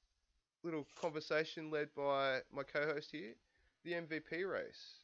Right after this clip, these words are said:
Um, he wants to have a bit of a discussion about certain players who aren't getting the flowers they deserve in the media. So, here we go. How's your week been, mate?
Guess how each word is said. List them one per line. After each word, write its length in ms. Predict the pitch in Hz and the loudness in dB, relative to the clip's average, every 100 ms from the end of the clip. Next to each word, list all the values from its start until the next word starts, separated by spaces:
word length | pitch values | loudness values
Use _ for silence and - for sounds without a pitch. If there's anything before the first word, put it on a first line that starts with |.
| - | -12
Um, 300 | - 143 147 156 | -4 -2 -2 -6
he 60 | 185 | -10
wants 120 | 190 | -6
to 60 | 190 | -4
have 80 | 170 | -2
a 80 | |
bit 100 | 175 | -2
of 80 | 170 | -2
a 60 | 160 | -4
discussion 640 | 151 - 165 - 104 80 - _ _ _ _ - | -8 0 0 0 -8 -10 -18 _ _ _ _ -4
about 260 | 143 - | -2 -2
certain 400 | - - 160 143 - - | -4 0 0 0 -6 2
players 360 | 151 170 160 | 4 4 0
who 140 | 156 147 | -2 0
aren't 220 | 147 - _ _ _ _ _ - | 0 -2 _ _ _ _ _ -8
getting 220 | 151 147 | -4 -4
the 80 | 131 | -6
flowers 440 | - 135 135 131 | -2 2 2 2
they 120 | 127 | 0
deserve 380 | 123 107 120 120 | 0 -2 -2 -2
in 80 | 110 | -4
the 60 | 110 | -4
media. 320 | 110 120 82 - _ _ _ _ _ _ - | -4 -4 -6 -10 _ _ _ _ _ _ -4
So, 120 | - - _ _ _ _ _ - 147 - _ - - _ _ _ _ _ _ | -4 -4 _ _ _ _ _ -14 -12 -12 _ -18 -18 _ _ _ _ _ _
here 100 | - | -6
we 80 | 147 | -2
go. 280 | 147 233 - - _ _ _ _ _ _ _ _ - - - _ - | 4 6 4 0 _ _ _ _ _ _ _ _ -20 -20 -20 _ -4
How's 240 | 180 170 | -2 -2
your 80 | 101 | -4
week 240 | 98 - | -6 -6
been, 220 | 160 135 | -6 -6
mate? 80 | 87 | -8